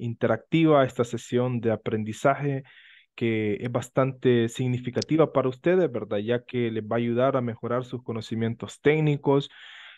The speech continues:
les va a ayudar a implementar mejores estrategias de marketing y así como decimos nosotros los publicistas, ¿verdad? Tenemos que pensar en datos, pensamiento en porcentajes. Ahora,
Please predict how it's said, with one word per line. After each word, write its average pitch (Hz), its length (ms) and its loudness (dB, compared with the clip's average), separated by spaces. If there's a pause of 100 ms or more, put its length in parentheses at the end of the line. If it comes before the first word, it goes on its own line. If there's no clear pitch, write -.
les 123 100 4
va 120 140 2
a - 20 6
ayudar 120 500 4
a 113 320 0
implementar 123 680 -2
mejores 131 360 -4
estrategias 127 560 -2
de 139 80 0
marketing 165 640 0
y 123 140 -2
así 120 220 -4
como 123 240 -2
decimos 123 320 -4
nosotros 127 360 -2
los 123 140 -2
publicistas, 135 640 -2
¿verdad? 104 340 -2 (460)
Tenemos 143 460 0
que 143 100 -2
pensar 127 800 0
en 110 300 -6
datos, 113 680 -4
pensamiento 127 1400 2
en 120 260 -2
porcentajes. 117 960 -2
Ahora, 131 440 2